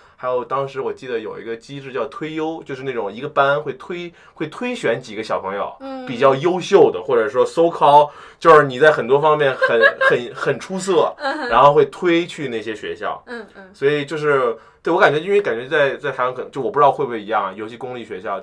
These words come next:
Speaker 1: 这种感觉，但是大家可能更 chill 一点，或者说，说
Speaker 2: 嗯哼。
Speaker 1: 没有教育资源，没有这么，这么，这么，这么内卷、
Speaker 2: 那么的竞争。
Speaker 1: 激烈，对，对，对，
Speaker 2: 嗯，嗯，嗯。
Speaker 1: 嗯。
Speaker 2: 我那边的话，就是也是会，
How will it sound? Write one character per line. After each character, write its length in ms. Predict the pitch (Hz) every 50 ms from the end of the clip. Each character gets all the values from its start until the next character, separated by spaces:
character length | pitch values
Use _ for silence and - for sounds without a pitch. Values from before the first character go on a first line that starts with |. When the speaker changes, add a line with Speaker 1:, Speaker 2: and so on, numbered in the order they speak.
| - -
Speaker 1:
这 100 | - 123
种 140 | 107 101 90
感 200 | 117 101 87 85
觉， 100 | 95 117
但 60 | 143 180
是 40 | 185
大 120 | 185 165
家 80 | 165 170
可 80 | -
能 80 | 160 -
更 220 | - 165 156 143
chill 340 | 139 - - 208 175 156 123
一 40 | 107
点， 160 | 98 - - -
或 100 | - 143
者 120 | 139 139
说， 100 | 147 147
说 160 | 156 160 156 160
Speaker 2:
嗯 120 | 330 320
哼。 140 | 294 - - -
Speaker 1:
没 160 | 127 131 151
有 140 | 190 180 151
教 240 | 151 202 185 156
育 60 | 147 120
资 160 | - - 156
源， 120 | 160 151 143
没 120 | 135 147
有 100 | 147 135
这 160 | 131 - 175
么， 100 | 151 135
这 140 | 120 127 131
么， 280 | 123 113 104 98 95 95 95 _ - - - _ _ _ _ _ _ _ _ _ _ _ _ _ _ -
这 100 | - 208
么， 100 | 175 170
这 60 | 160
么 360 | 156 151 143 131 123 117 113
内 380 | 117 147 180 185 202 190 156 135
卷、 180 | 120 - 123 113
Speaker 2:
那 120 | - -
么 20 |
的 100 | - -
竞 80 | - -
争。 80 | - -
Speaker 1:
激 240 | - 190 196 202
烈， 380 | 196 202 202 170 131 98 92 92 -
对， 160 | - 117 104
对， 180 | 101 98 95 95
对， 120 | 95 95
Speaker 2:
嗯， 80 | 92 -
嗯， 100 | - -
嗯。 0 |
Speaker 1:
嗯。 200 | 98 95 95 92 _ _ _
Speaker 2:
我 220 | - 269 262 262 247
那 60 | 285
边 120 | 392 415 440 453 453
的 100 | 427 339
话， 320 | 330 330 339 330 311 277 240 - _ _ _ _ _ _ _ _ - -
就 100 | - 403
是 120 | 415 403
也 160 | 349 247 -
是 140 | 220 240 269
会， 160 | 269 285 285